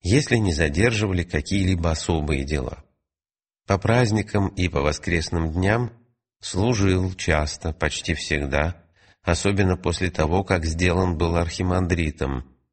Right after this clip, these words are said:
говоря, что этот сан получен им не для себя лично,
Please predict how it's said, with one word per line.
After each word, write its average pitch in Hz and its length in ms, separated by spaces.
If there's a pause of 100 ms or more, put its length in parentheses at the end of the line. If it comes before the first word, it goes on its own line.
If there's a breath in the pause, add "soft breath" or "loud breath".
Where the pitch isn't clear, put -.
(280)
говоря, 80 420
что - 240
этот 69 340
сан 87 480 (360)
получен 80 500
им 85 200
не 80 180
для 80 160
себя 73 400
лично, 90 560